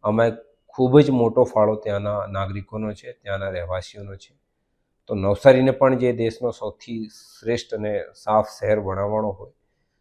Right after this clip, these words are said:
તો નવસારીના નાગરિકો જ્યારે જાગૃત થશે, એ જ્યારે જાહેરમાં કચરો નહીં નાખશે, એ જ્યારે ડોર ટુ ડોરની વ્હીકલનો ઉપયોગ કરશે, એ જ્યારે કોર્પોરેશન દ્વારા આપવામાં આવેલ તમામ સુવિધાઓનો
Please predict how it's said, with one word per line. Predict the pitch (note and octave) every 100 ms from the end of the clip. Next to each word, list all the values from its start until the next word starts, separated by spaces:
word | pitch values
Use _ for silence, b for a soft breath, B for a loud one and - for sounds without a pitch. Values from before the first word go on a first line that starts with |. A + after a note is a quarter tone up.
| _
તો | C#3
નવસારીના | C3 A2 G#2+ B2+ C3 C3
નાગરિકો | G#2+ G2+ A2+ C3 C#3+
જ્યારે | C3+ C3 B2+
જાગૃત | A#2 A2 G#2+ A2+ A2+
થશે, | A2 - A#2+ - _ _ _ _ _ _
એ | A#2+ B2+
જ્યારે | B2+ B2
જાહેરમાં | A2+ A2+ A2+ A#2
કચરો | A2 G2 A2+ A#2
નહીં | A2 A2+
નાખશે, | G#2 G2+ - A#2+ A#2 - -
એ | A#2
જ્યારે | A2+ A2+ A2
ડોર | G#2+ G#2
ટુ | A2
ડોરની | G#2+ A2 A2 A2 - _ G#2 G#2+ G#2
વ્હીકલનો | G2 G2 A2 G#2+ A2
ઉપયોગ | G2 - A2 G#2+
કરશે, | G2+ - A2 - _ b b b _ -
એ | B2+
જ્યારે | B2 A#2 A#2+ B2+ B2 -
કોર્પોરેશન | A2+ G#2 A#2 - B2
દ્વારા | A2+ A2 A2+
આપવામાં | A2 G#2+ - A2 A2 G2+
આવેલ | G#2 G#2+
તમામ | G#2 G#2+ G#2+ A2
સુવિધાઓનો | G#2+ G#2 G#2 G#2+ A2 A2+ G#2 F#2+